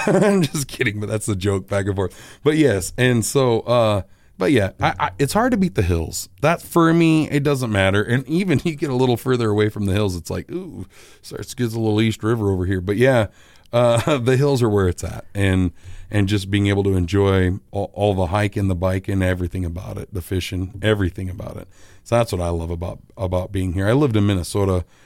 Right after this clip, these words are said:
for a little while, southern Minnesota, Rochester, and, uh, I loved it there. Um, our income was great. The cost of living was low then, and, uh, so that ratio was <laughs> great. Um, but it was like, man, it just isn't home, and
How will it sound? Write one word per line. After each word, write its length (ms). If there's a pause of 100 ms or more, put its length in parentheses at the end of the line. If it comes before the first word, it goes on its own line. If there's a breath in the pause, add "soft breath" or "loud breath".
(140 soft breath)
for 120
a 60
little 260
while, 480
southern 360
Minnesota, 360
Rochester, 760 (480 soft breath)
and, 340
uh, 300
I 80
loved 320
it 120
there. 340 (160)
Um, 520
our 160
income 480
was 140
great. 380 (140)
The 120
cost 340
of 100
living 340
was 120
low 480 (140)
then, 540 (440 loud breath)
and, 380
uh, 400
so 220
that 180
ratio 380
was 180
<laughs> 80
great. 400 (380 loud breath)
Um, 580
but 160
it 100
was 160
like, 240
man, 220
it 80
just 220
isn't 240
home, 440
and 140